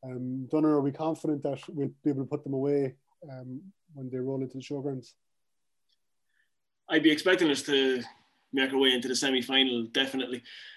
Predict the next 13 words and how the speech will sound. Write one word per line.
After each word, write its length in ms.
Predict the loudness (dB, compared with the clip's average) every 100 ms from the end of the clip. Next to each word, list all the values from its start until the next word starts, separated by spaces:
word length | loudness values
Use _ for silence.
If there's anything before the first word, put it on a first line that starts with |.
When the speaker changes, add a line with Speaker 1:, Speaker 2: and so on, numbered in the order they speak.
| -10
Speaker 2:
Um, 600 | -2 0 2 0 0 -4 -8 -20 -20 _ _ _ _ -4
I 220 | 0 2
would 140 | 4 6
have 60 |
been 100 | 8
a 40 | 8
lot 260 | 6 6
more 200 | 4 4
confident 500 | 2 2 2 2 2
had 140 | 2 0
the 60 |
game 300 | 4 6 6
actually 540 | 4 2 2 2 0